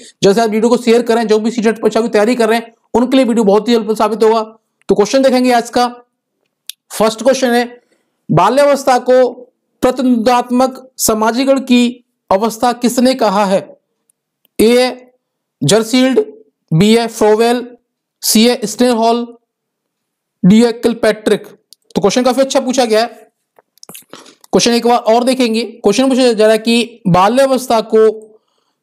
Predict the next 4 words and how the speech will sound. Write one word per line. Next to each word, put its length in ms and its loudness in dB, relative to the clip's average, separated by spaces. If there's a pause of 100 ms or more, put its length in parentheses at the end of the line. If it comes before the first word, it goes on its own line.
(300)
प्रतिद्वंद्वात्मक 1120 -2
समाजीकरण 760 -2
की 520 -2 (400)
अवस्था 560 -2